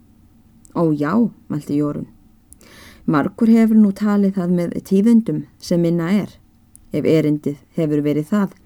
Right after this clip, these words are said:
sem fólk er farið að segja.“ „Jú, það er víst satt frá sagt um það,“ ansaði hann. „Ég fór að finna föður minn,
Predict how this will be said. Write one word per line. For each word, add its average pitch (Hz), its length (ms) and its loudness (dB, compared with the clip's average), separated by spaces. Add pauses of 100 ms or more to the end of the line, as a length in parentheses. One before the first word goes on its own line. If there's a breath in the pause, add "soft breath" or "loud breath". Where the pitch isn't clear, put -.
(220 soft breath)
sem 196 220 2
fólk 214 400 0
er 196 100 -2
farið 202 300 -2
að 202 140 -4
segja.“ 190 400 -2 (1120 soft breath)
„Jú, 156 140 2
það 185 180 2
er 202 100 4
víst 226 220 0
satt - 340 -6
frá 196 240 -2
sagt - 380 -6
um 202 100 4
það,“ 160 300 -4 (520)
ansaði 135 360 -8
hann. 147 180 -10 (800 soft breath)
„Ég 147 140 0
fór 180 280 -2
að 180 180 -6
finna 226 220 4
föður 214 420 0
minn, 147 200 -4